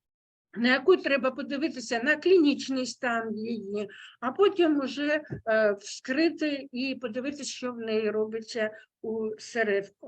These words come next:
е, всередині. Е, результатами генетичних досліджень на, е, сьогоднішній день в Україні найбільш розповсюджені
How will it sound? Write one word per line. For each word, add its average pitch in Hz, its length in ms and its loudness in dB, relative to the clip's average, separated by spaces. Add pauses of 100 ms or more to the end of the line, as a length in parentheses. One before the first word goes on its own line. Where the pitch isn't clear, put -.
е, 196 200 -2 (220)
всередині. 220 680 -2 (540)
Е, 208 460 0
результатами 311 680 2
генетичних 302 760 -2
досліджень 262 880 0
на, 254 360 0 (320)
е, 214 320 2
сьогоднішній 262 800 -2
день 190 400 0 (260)
в 220 80 -10
Україні 294 640 4
найбільш 294 640 2
розповсюджені 226 1600 0